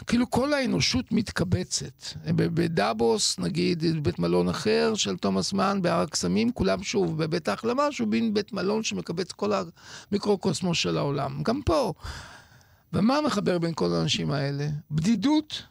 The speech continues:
והם כולם אבודים, והם כולם מסוגננים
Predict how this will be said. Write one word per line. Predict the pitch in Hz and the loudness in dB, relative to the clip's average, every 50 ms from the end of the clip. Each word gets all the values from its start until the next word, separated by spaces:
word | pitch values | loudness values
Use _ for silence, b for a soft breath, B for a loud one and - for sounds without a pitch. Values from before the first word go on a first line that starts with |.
| - - _ _ _ _ _ _ - | -20 -20 _ _ _ _ _ _ 0
והם | 175 180 175 | 0 0 2
כולם | - - 214 226 240 269 | 2 2 2 2 2 0
אבודים, | 247 226 240 262 220 202 214 196 185 196 214 240 - _ - B B B B B B B | 0 0 -2 -2 0 0 0 0 2 0 0 -2 -4 _ -16 B B B B B B B
והם | 165 147 151 | -2 -2 -2
כולם | - - 156 165 220 208 113 | 0 0 0 2 2 2 2
מסוגננים | 120 - - 175 185 202 - 160 156 156 156 147 143 143 | 0 0 -2 -2 -2 -2 -2 -2 0 0 -2 -2 -4 -4